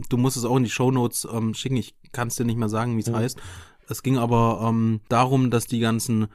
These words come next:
Speaker 1: Kinder, die anfangen in diesen ganzen Nachwuchsleistungszentren wie auch Hamburg, also den ganzen großen Vereinen, die werden halt nicht mehr als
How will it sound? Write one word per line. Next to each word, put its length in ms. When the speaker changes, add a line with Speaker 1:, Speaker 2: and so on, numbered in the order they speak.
Speaker 1:
Kinder, 520
die 160
anfangen 600
in 120
diesen 220
ganzen 280
Nachwuchsleistungszentren 1600
wie 260
auch 320
Hamburg, 380
also 180
den 80
ganzen 260
großen 460
Vereinen, 420
die 100
werden 200
halt 120
nicht 140
mehr 120
als 280